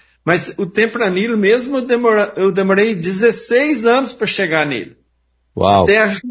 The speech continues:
Speaker 1: ajustar a época de poda, ajustar a levedura, o tempo de maceração. E ainda tamo evoluindo, né, Marcelo? Isso não para, né?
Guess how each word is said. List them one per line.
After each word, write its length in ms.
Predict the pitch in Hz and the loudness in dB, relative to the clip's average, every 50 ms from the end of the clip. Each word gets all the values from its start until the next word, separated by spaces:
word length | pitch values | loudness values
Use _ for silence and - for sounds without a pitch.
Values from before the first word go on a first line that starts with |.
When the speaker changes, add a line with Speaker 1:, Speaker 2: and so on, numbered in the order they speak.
| - _ _ _ _ _ - | -16 _ _ _ _ _ -4
Speaker 1:
ajustar 640 | - 165 170 - 190 202 - - - - 196 196 | -2 -2 0 0 -2 -2 -4 -6 -2 0 2 2
a 60 | 196 185 | 4 4
época 340 | 180 180 180 - - 185 | 2 0 -2 -4 -6 -6
de 140 | 170 170 202 | -4 -4 -8
poda, 540 | 190 - - - 208 202 185 180 170 160 175 | -8 -8 -4 0 2 4 4 2 2 0 -4
ajustar 420 | 165 147 190 185 - - - 190 | -4 -4 -4 -6 -6 -4 -2 -2
a 40 | 196 | 0
levedura, 760 | 190 180 175 185 196 196 175 - 156 170 196 196 190 175 180 | 0 0 0 2 0 0 0 -4 -6 -6 -4 -4 -2 -4 -4
o 20 | |
tempo 300 | 165 - - 196 190 190 | -4 -2 -2 -2 -2 -2
de 60 | - 202 | -4 -4
maceração. 760 | 185 175 - - 196 190 190 185 185 - - 202 196 185 196 - - - _ _ _ _ _ _ _ _ | -2 -2 -2 0 0 0 0 0 0 -2 -2 -2 -4 -4 -8 -14 -20 -20 _ _ _ _ _ _ _ _
E 80 | 214 208 | -2 0
ainda 420 | 247 262 226 233 277 311 311 294 | 2 2 0 0 0 0 0 0
tamo 340 | 285 - - 254 277 311 302 | 0 0 -4 -4 -2 0 0
evoluindo, 800 | 277 240 220 240 262 269 247 196 196 214 233 233 196 135 143 151 | -2 -2 0 0 0 0 0 0 0 0 -2 -4 -4 -6 -6 -2
né, 160 | 175 208 220 | 0 0 0
Marcelo? 520 | 202 170 151 131 - - 147 147 143 143 | 0 0 -2 -2 -2 0 0 0 0 0
Isso 260 | 156 196 214 - - 247 | -2 -2 -2 -2 -2 -4
não 100 | 247 247 | -6 -2
para, 380 | - 202 185 175 165 156 151 | 0 2 2 2 2 0 0
né? 220 | 156 175 170 - | -2 -2 -6 -6